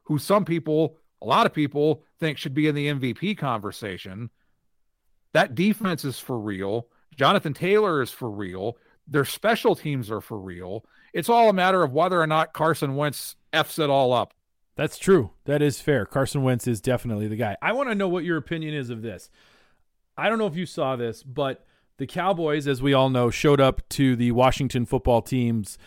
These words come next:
Speaker 2: stadium with their own benches. Uh, uh, was it last week, week before, whenever they played in Washington, D C?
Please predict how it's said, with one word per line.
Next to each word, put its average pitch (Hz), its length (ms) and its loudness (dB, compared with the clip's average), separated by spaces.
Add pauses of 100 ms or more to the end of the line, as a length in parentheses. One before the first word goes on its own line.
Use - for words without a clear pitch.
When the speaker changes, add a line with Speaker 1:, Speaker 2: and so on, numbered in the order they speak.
(180)
Speaker 2:
stadium 117 720 2 (120)
with 139 180 6
their 131 220 4
own 131 220 2
benches. 113 580 0 (360)
Uh, 98 380 -4
uh, 120 180 -2 (160)
was 117 160 -4
it 110 80 -2
last 131 340 2
week, 139 240 2
week 131 140 0
before, 123 300 0
whenever 127 240 0
they 127 120 2
played 120 320 -2
in 113 200 -2
Washington, 107 540 -4
D 101 160 -4
C? 92 320 -6